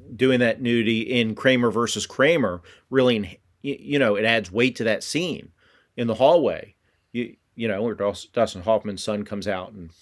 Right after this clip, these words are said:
you know, encounters her in the hallway, right? So, so nudity is not a bad thing at all, but I don't think it's a pr-, y-, I think there are times it just doesn't make sense, and it actually does detract from the movie. And I think when we're talking about,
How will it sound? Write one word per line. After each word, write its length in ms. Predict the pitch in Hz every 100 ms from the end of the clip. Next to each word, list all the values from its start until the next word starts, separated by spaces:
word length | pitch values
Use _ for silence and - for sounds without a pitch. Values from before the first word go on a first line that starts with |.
| _
you 140 | 127
know, 100 | 107
encounters 440 | 92 - 107 98 90
her 60 |
in 60 | 98
the 60 | 90
hallway, 320 | 117 - - -
right? 140 | - - - - - -
So, 280 | 151 156
so 260 | 143 151 135 -
nudity 400 | 151 151 190 180
is 120 | 123
not 300 | 131 127 -
a 40 | 104
bad 360 | 110 113 143
thing 340 | - 87 - 101 _ _ _ _ _ _ _ _
at 120 | 110
all, 420 | 107 123 104 80 _ _ _
but 120 | 123
I 80 | 113
don't 260 | 135 135
think 180 | - 117
it's 120 | 104
a 60 | -
pr-, 160 | - _ _ _
y-, 160 | 143 147
I 120 | 123 131
think 240 | 147 135
there 120 | 117
are 40 | 107
times 500 | 127 127 110 95 101
it 200 | 101 _
just 200 | 104 -
doesn't 240 | 107 98
make 180 | 95 92
sense, 380 | - 107 92 -
and 100 | 92
it 60 |
actually 380 | 92 98 - 98
does 200 | 92 92
detract 380 | - - 98 87
from 100 | 85
the 60 | 85
movie. 440 | 101 98 76 71 - - - _
And 140 | 107
I 80 | 98
think 240 | 95 104
when 100 | 95
we're 100 | 95
talking 340 | 92 98 90 95
about, 320 | 90 87 85